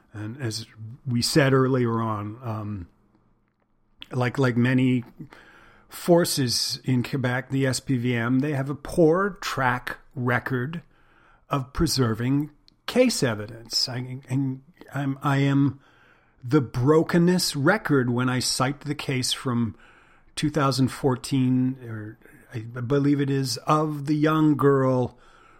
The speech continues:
who was, uh, the attempted murder by her uncle, um, and the evidence, the skipping rope and the dress got lost. S-, so don't tell me you've improved. And then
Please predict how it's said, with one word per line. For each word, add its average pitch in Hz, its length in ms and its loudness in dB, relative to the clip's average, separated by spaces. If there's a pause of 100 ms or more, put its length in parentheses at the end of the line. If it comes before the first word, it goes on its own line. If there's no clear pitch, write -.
(180)
who 135 340 -6
was, 127 280 -2
uh, 127 140 -6
the 127 160 0
attempted 156 560 0
murder 135 360 4
by 117 240 -2
her 127 260 -4
uncle, 120 580 -2
um, 110 400 -6
and 117 220 -4
the 120 180 -6
evidence, 120 460 -4
the 117 140 -10
skipping 147 500 2
rope 131 400 0 (640)
and 120 200 0
the 131 60 0
dress 127 540 2
got 123 300 -2
lost. 123 880 -4
S-, - 240 -10 (400)
so - 160 -6
don't 170 240 0
tell 190 240 0
me 185 100 4
you've 143 500 0
improved. 143 680 -2
And 117 160 -2
then 139 280 0